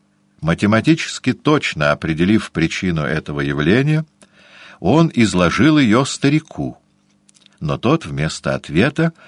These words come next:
хитро улыбнулся. Эта улыбка превосходства навела молодого ученого на мысль, что он является жертвой шарлатанства.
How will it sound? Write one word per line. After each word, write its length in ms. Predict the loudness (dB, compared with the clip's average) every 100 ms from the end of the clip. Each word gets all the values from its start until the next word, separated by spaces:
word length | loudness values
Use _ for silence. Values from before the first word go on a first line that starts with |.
| -20 -20
хитро 640 | -6 2 2 2 -4 -4
улыбнулся. 800 | -2 -2 0 -2 -4 -8 -16 -20 _ _ _ _ _ _ _
Эта 260 | -6 0 0
улыбка 600 | 2 2 4 2 0 -4
превосходства 920 | 0 0 0 -4 -2 -2 -2 -8 -8 -10 -20 -20 -8
навела 420 | -4 -2 2 2
молодого 480 | 2 0 2 2 2
ученого 560 | -2 -2 0 2 2 2
на 140 | 2
мысль, 360 | 0 -2 -4 -6
что 220 | -4 -2
он 120 | 0
является 720 | 0 0 2 0 -2 -4 -4
жертвой 560 | 0 -2 -2 -4 -4 -4 -20 -20 _
шарлатанства. 1120 | -8 -4 -2 -2 0 0 0 -2 -10 -10 -12